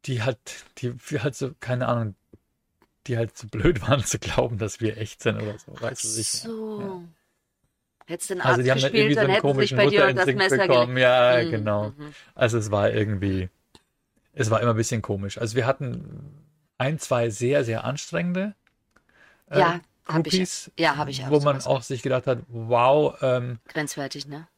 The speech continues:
Speaker 1: und auch viel zu jung. Wo wir gesagt haben, ey, wa-, wo sind denn deine Eltern? Wieso ho-, w-, w-,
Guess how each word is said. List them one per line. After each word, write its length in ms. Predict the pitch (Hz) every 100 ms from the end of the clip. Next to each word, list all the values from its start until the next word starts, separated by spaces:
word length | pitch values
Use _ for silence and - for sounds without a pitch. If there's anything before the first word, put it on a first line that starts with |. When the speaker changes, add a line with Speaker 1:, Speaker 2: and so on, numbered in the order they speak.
| _ _ _ _
Speaker 1:
und 140 | 156 147
auch 120 | 117
viel 200 | 170 139
zu 120 | 147
jung. 260 | 131 151 208 _ _ _ _ _ _ _ _ _ _ _ _ _ 135
Wo 160 | 135
wir 120 | 156
gesagt 300 | 151 139 131
haben, 120 | 139 -
ey, 120 | 131
wa-, 120 | 139 123 - _ - 139 143
wo 120 | 135
sind 160 | 139 165
denn 60 | 147
deine 200 | 123 127
Eltern? 300 | 175 170 131
Wieso 200 | 120 120
ho-, 140 | 147 127
w-, 180 | 127
w-, 100 | 120